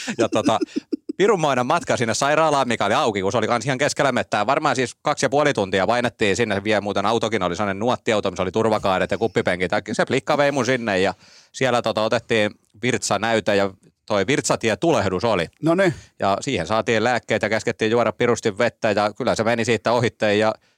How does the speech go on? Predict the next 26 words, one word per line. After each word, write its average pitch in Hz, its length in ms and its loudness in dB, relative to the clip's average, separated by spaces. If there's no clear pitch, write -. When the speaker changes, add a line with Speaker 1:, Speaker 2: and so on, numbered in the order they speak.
Speaker 1:
kolmen 113 300 0
päivän 107 280 0
päästä 104 260 0
siitä 110 240 -2
aloitettiin 107 500 0
testit 113 360 0
ja 107 140 0
sitten 110 240 -4
rallissa 113 340 0
vedettiin 107 380 0
vielä 110 140 2
kahdeksan 110 360 0
pohja-aikaa 107 580 2
ja 101 60 2
seuraavana 107 480 2
vuonna 101 380 0
Hannu 107 360 -4
lähti 104 220 -2
rahoittamaan 107 400 0
mua 107 120 0
Junnu 113 260 0
M 107 260 0
M:ssä, 95 200 -2
ettei 92 240 -4
se 101 100 -2
ihan 101 200 -2